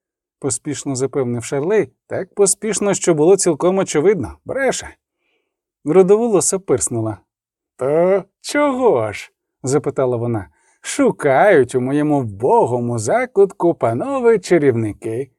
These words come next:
Чого бажають, а може?» Вона замовкла,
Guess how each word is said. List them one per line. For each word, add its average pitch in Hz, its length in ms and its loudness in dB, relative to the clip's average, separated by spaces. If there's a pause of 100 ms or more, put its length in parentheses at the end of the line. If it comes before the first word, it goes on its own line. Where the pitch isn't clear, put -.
Чого 294 400 0
бажають, 117 540 -2
а 160 80 0
може?» 226 320 -2 (640)
Вона 240 280 2
замовкла, 131 600 -2